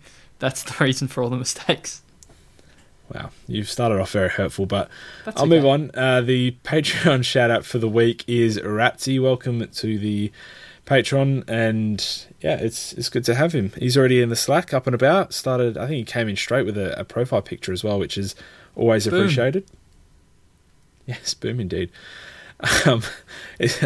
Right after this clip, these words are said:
Speaker 2: I feel like it's just gonna be another one of those <laughs> random nights where you s-, you just, you know, fly off the handle and say some strange stuff.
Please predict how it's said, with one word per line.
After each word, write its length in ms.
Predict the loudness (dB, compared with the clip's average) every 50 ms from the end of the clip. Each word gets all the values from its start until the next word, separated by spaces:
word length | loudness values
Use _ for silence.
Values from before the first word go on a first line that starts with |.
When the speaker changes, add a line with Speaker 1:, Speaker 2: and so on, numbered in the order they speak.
| -2 -2
Speaker 2:
I 40 | -4
feel 200 | -2 2 4 4
like 160 | 4 4 4
it's 200 | 2 0 -2 -2
just 200 | -4 -4 -2 0
gonna 220 | 2 2 2 2 0
be 60 | 0 -2
another 240 | 0 2 2 4
one 140 | 4 4 4
of 40 | 4
those 220 | 4 2 2 0
<laughs> 0 |
random 640 | 0 0 0 2 2 0 0 0 0 0 -2 -2 -4 -6 -8 -14 -20 -18 -10 -4
nights 420 | 0 0 2 2 2 0 -2 -2
where 80 | -2 0
you 120 | 0 0
s-, 220 | -2 -2 -4 -4
you 140 | -2 -2 0
just, 300 | 2 2 0 0 -2 -6 -10 -8
you 180 | -6 -4 -2
know, 80 | -2 -2
fly 320 | -4 -2 0 2 2 4
off 120 | 2 0 -2
the 80 | -4
handle 340 | -2 -2 -2 0 0 -2 -2
and 180 | -2 -4 -4 -4
say 140 | -4 -4 -4
some 180 | -4 -4 -6
strange 320 | -6 -6 -6 -4 -4 -4 -4
stuff. 220 | -4 -6 -6 -6